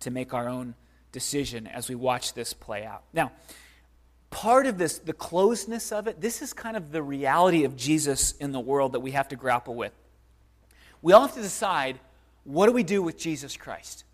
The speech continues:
We all have to come to that place where we decide, what am I gonna do with the person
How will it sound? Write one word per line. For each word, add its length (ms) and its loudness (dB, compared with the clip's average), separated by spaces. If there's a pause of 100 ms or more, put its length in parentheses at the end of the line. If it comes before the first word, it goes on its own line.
(720)
We 180 -6
all 200 10
have 180 -2
to 80 -6
come 220 -6
to 80 -4
that 180 2
place 240 -4
where 80 -10
we 60 -6
decide, 480 -4 (340)
what 260 2
am 140 -2
I 80 -4
gonna 260 -6
do 480 -4 (360)
with 120 -12
the 80 -10
person 560 -6